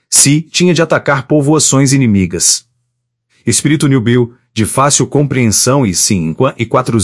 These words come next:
índios do Jatiliabique, e de ainda melhor execução, não havia perigos para que não soubesse remédios, nem situações difíceis a que não aplicasse cômpito conforto.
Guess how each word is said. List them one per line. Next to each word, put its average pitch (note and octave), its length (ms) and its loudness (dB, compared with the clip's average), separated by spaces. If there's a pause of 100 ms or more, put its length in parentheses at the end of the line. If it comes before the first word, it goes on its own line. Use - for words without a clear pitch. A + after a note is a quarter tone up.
índios A2+ 300 2
do A2 100 0
Jatiliabique, B2+ 960 0 (200)
e B2+ 80 0
de A#2 120 0
ainda D3+ 260 2
melhor C3+ 260 4
execução, C3+ 680 0 (480)
não C3+ 200 2
havia A#2 280 2
perigos B2 500 0
para B2 180 0
que B2+ 80 -2
não B2+ 120 2
soubesse B2+ 500 0
remédios, G2+ 680 0 (320)
nem E3 160 2
situações D#3 640 0
difíceis C3+ 600 0
a D3 100 2
que D3 160 -2
não C#3 360 2
aplicasse C#3 640 -2
cômpito B2+ 440 -2
conforto. F#2 720 -2